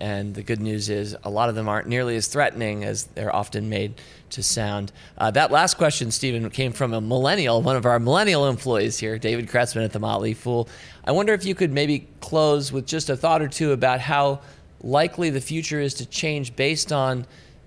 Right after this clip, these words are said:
David being around maybe longer than you and I will be around, and what we can generalize about his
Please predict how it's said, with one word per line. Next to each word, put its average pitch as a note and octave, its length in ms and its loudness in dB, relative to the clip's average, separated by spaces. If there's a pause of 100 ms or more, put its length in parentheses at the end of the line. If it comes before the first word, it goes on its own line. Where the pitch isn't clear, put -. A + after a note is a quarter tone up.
David D3 400 2
being C#3 240 2
around C3 260 2
maybe C3 220 4
longer B2+ 280 2
than A#2+ 160 0
you B2 120 2
and A#2+ 100 2
I C#3+ 140 2
will B2 60 2
be A2+ 140 2
around, A2+ 280 4
and A#2 100 2
what C3 120 4
we C#3+ 80 2
can C3+ 200 0
generalize C3 560 4
about A2+ 340 2
his A2 280 -2